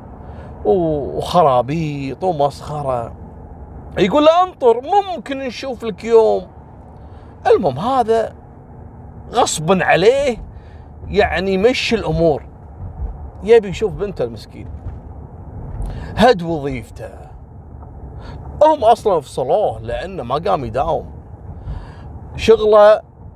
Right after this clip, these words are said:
يعني مكان، ما هو مكان لعب، يعني مكان حق إذا أنت ما تهتم في هالوظيفة، ترى في مليون واحد يتمنى الوظيفة هذه.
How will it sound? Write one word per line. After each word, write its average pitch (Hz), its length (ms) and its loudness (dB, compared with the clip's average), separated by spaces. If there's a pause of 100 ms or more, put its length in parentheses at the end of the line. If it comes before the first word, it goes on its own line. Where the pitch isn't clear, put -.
(1300)
يعني 127 520 0
مكان، 170 600 2
ما 147 140 -2
هو 233 220 4
مكان 190 480 0
لعب، 147 260 2
يعني 107 480 -8 (520)
مكان 170 400 0
حق 131 340 -4 (460)
إذا 147 340 0
أنت 220 240 0
ما 165 160 4
تهتم 170 380 0
في 170 140 2
هالوظيفة، 151 480 0
ترى 160 280 4
في 196 300 -6
مليون 175 440 2
واحد 196 380 4
يتمنى 147 360 -4
الوظيفة 127 440 -6
هذه. 107 340 -4